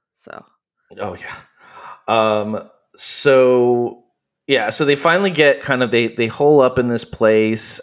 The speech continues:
Speaker 2: Um, the, the soldiers are starting to trust Melanie because she's really showing restraint.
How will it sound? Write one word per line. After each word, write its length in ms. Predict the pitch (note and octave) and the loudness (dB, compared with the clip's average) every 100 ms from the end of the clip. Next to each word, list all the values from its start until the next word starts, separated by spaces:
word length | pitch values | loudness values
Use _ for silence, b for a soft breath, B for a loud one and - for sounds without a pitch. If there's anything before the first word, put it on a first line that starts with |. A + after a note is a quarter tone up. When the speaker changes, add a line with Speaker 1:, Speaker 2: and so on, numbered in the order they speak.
| - | -2
Speaker 2:
Um, 540 | A2 G#2 G2+ G2+ G2+ _ - | 2 2 0 -4 -8 _ -14
the, 240 | G#2+ A2+ G#2+ - | 0 0 0 -2
the 100 | A#2 | -2
soldiers 460 | - D3 D3+ C3+ | 0 0 0 -2
are 80 | A#2+ | -2
starting 340 | - G#2+ A#2 A2+ | -2 0 0 -4
to 100 | G2+ | -4
trust 320 | - G2+ - | -2 -2 -2
Melanie 440 | G2 F#2 G2+ A2 | -2 -2 0 0
because 680 | A2 F#2+ - F#2+ F#2 F2 - | -2 -4 -2 -2 -2 -6 -8
she's 260 | - G#2 F#2+ | -8 -8 -6
really 200 | G2 G2 | -4 -4
showing 300 | - G#2 G2+ | 0 0 0
restraint. 520 | F2+ - F#2 F2+ F#2+ | -4 -6 -4 -6 -6